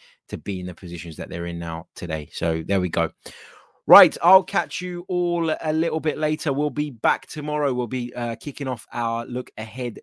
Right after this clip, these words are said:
to the game against Leeds United. I'll be joined by Jeremy Fulham of Talksport,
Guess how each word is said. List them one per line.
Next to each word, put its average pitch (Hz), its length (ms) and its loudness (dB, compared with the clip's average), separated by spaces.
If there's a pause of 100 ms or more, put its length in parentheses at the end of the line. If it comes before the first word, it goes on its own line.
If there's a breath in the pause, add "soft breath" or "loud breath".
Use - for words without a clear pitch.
to 120 100 -10
the 107 120 -6
game 120 420 -4
against 127 480 -6
Leeds 117 220 -6
United. 110 300 -6 (340 loud breath)
I'll 113 80 -6
be 104 100 -10
joined 110 240 -6
by 107 160 -2
Jeremy 120 500 0
Fulham 135 520 0
of 104 180 -8
Talksport, 135 640 0